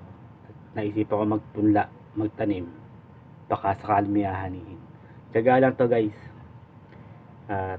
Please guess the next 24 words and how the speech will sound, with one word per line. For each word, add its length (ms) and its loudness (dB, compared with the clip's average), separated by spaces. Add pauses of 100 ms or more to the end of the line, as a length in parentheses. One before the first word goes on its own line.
(960)
tinuruan 400 4
lang 80 2
kasi 240 -4
po 160 -2
kasi 160 -4
ako 160 -2
ng 160 -4
mga 240 -6
magulang 400 -8
ko 160 -4 (160)
sa 80 -16
probinsya. 640 -12 (720)
So, 80 -6
kahit 320 -6
paano, 320 0
may 160 -8
experience 480 -4 (160)
din 160 -6
po 160 -12
ako. 160 -20 (1400)
Ito 160 4
guys, 240 4 (320)
meron 240 6
lang 80 6